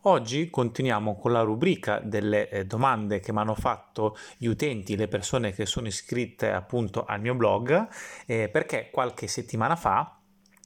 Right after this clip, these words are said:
mi è capitato di, eh, inviare una domanda aperta a tutti in cui essenzialmente gli chiedevo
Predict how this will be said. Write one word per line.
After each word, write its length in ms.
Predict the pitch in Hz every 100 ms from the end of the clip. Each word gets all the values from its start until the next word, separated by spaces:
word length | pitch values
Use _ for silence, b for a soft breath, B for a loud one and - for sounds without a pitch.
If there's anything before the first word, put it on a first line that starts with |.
| -
mi 140 | 123 123
è 60 |
capitato 580 | 107 107 113 120 113 107
di, 380 | 98 104 104 107
eh, 220 | - - -
inviare 480 | 110 104 143 104 -
una 140 | 110
domanda 520 | 104 120 110 98 104
aperta 460 | 107 107 117 104 156
a 20 |
tutti 540 | - 101 95 170 196 131
in 100 | -
cui 340 | 143 110 - -
essenzialmente 640 | - 120 117 160 117 123
gli 140 | 117 107
chiedevo 600 | 170 135 113 123 160